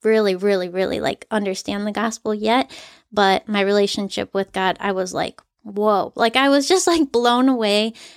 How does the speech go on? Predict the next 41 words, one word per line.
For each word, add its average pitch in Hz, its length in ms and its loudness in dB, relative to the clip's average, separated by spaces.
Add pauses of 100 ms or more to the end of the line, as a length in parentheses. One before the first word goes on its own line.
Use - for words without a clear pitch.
by 208 160 0
how 214 300 2
he 226 380 0
made 202 360 -2
it 208 100 -2
happen 254 560 0
for, 233 180 -2
like, 190 300 0 (440)
us 208 180 0
to - 140 -4
get 196 300 -2
there 247 340 0
and 240 120 -4
stuff. 254 320 0
Like, 208 160 0
even 208 260 0
the 202 80 0
way 196 180 4
he 196 160 -4
got 190 200 0
me 196 140 -4
down 196 220 -2
to 196 60 -6
Columbus 190 500 -4
and 196 120 -4
stuff, 196 300 -2
I 185 80 -2
was - 220 -8
like, - 220 -8
"This 233 200 0
is 190 140 -6
crazy, 185 440 -6
God. 185 340 -10
Like, 180 200 -2 (360)
you're 254 140 4
doing 220 280 2
all 208 160 4
these 208 240 2
things." 196 420 0
Like, 180 420 -2 (100)
yeah, 196 280 -2